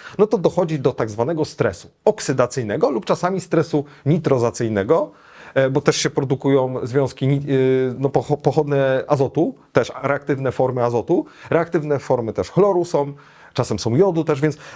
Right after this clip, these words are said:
więc tu mamy cały pakiet związków o bardzo silnych, reaktywnych właściwościach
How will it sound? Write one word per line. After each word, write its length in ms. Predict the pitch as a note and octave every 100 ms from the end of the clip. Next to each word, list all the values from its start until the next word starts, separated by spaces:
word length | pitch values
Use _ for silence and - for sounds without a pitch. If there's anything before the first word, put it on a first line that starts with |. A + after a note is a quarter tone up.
| -
więc 340 | D3+ C#3+ - - C3+
tu 140 | E3+
mamy 280 | D#3 D#3 E3+
cały 240 | E3+ E3+ D3
pakiet 360 | A#2 - A#2+
związków 560 | A#2+ D#3 E3+ E3 C#3+ -
o 160 | D3+ D3+
bardzo 320 | C3 F3+ D#3+
silnych, 340 | - E3 D#3 D3+
reaktywnych 640 | C3 - D3 C3+ C#3+ C#3
właściwościach 760 | B2+ C3+ - A2+ G2+ - E2